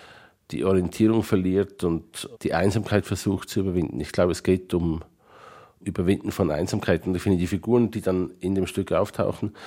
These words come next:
die sind ja alle irgendwie heimatlos geworden oder schon immer gewesen, ich weiß ich nicht. Aber ich finde, man trifft sich auch an einem Ort dort in dieser Wildnis, wo ich finde,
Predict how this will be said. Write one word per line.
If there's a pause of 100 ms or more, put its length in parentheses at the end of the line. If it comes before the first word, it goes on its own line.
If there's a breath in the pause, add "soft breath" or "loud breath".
(300 loud breath)
die
sind
ja
alle
irgendwie (1400 loud breath)
heimatlos
geworden
oder (440 loud breath)
schon
immer
gewesen,
ich
weiß
ich
nicht.
Aber (720 loud breath)
ich
finde,
man
trifft
sich
auch
an
einem
Ort
dort (100)
in
dieser
Wildnis,
wo
ich
finde,